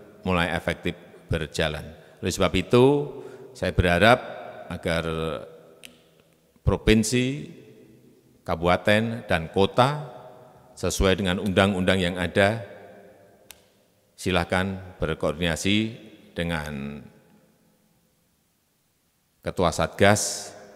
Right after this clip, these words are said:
covid sembilan belas agar semuanya kita memiliki sebuah aturan main yang sama,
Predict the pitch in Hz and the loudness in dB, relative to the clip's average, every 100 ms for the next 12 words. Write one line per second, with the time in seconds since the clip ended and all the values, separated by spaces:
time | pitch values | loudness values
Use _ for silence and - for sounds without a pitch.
0 | - - _ - - 82 87 - 87 82 | -20 -20 _ -12 -8 -4 -4 -4 -2 0
1 | 76 90 78 - - - - - _ _ | 2 2 0 -4 -12 -16 -20 -20 _ _
2 | _ _ - 73 87 87 - 98 104 107 | _ _ -14 -2 0 0 -2 0 2 4
3 | 107 107 117 110 90 - - - - - | 6 6 4 2 -2 -14 -20 -20 -20 -20
4 | - _ _ _ _ _ _ _ _ 92 | -20 _ _ _ _ _ _ _ _ -8
5 | - 92 92 92 87 82 - 95 87 85 | -2 0 0 2 0 0 0 0 0 -4
6 | 87 82 76 - - - - - - _ | 0 0 -2 -8 -18 -20 -20 -20 -20 _
7 | _ _ _ _ _ _ _ _ _ _ | _ _ _ _ _ _ _ _ _ _
8 | _ _ _ _ _ _ _ _ _ _ | _ _ _ _ _ _ _ _ _ _
9 | _ _ _ _ - 87 104 92 90 92 | _ _ _ _ -4 0 4 4 2 0
10 | 87 87 87 85 78 | 0 0 -2 -2 -2